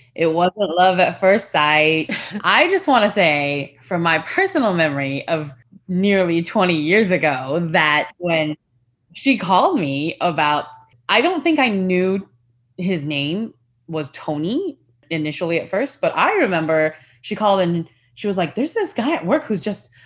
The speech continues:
Speaker 1: so charming. He's so
Speaker 2: <laughs>
Speaker 1: funny. He's so charming." And I just knew.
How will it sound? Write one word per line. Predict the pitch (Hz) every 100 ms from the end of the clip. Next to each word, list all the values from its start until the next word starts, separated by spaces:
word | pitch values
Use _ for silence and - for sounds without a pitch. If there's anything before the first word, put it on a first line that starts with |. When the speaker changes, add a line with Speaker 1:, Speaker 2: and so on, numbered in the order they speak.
| _
Speaker 1:
so | - 330 392 -
charming. | - - - 170 196 160 127
He's | 165 240
so | 480
Speaker 2:
<laughs> | 508 277
Speaker 1:
funny. | 254 302 311 170 165
He's | 208 -
so | 403 453
charming." | - 180 196 185 131 - _ -
And | 160
I | 190 220
just | 226 208
knew. | 196 165 139 127